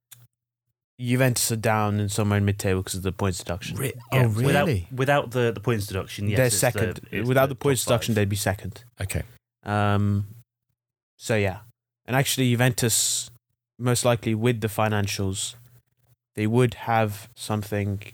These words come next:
Speaker 1: unfortunately, a, a, a scenario where if they don't win the Europa League, they're going to end up in the Conference League.
Speaker 2: Wow.
Speaker 1: So I think Juventus might shelve the league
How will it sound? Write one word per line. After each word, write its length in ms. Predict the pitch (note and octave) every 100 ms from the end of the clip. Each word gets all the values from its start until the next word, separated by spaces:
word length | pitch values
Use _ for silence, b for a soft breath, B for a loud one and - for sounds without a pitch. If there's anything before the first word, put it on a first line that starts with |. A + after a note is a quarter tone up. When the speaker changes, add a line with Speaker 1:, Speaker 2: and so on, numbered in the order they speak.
| -
Speaker 1:
unfortunately, 1300 | G2+ G2+ - C3 C3+ - - G#2 - F#2+ F#2 F2+ - - _ _ _ _ _ _ _ _
a, 100 | - -
a, 100 | A#2 A#2 - G#2 -
a 60 |
scenario 520 | B2 C#3 C#3+ C#3+ C3 B2
where 260 | A2+ G#2
if 120 | - -
they 100 | A2+
don't 280 | C3+ C#3
win 100 | C3
the 60 | B2
Europa 320 | A#2 A#2 A2
League, 240 | G2+ F#2+ G2
they're 160 | G2+ G2+
going 320 | - A2 A2 G#2
to 100 | G#2
end 140 | G2+
up 100 | G2+
in 40 | G2
the 80 |
Conference 640 | G2+ - G2 - - - -
League. 200 | - A2 - _ _ B B B B B B _ -
Speaker 2:
Wow. 280 | F2 D#2+ - - _
Speaker 1:
So 140 | - B2
I 80 | A#2
think 320 | - A3+ A3
Juventus 460 | C#3+ C#3+ C#3 A#2+ -
might 220 | B2 -
shelve 360 | - B2 A#2+ G#2+
the 60 | G#2
league 460 | A#2 A2 - -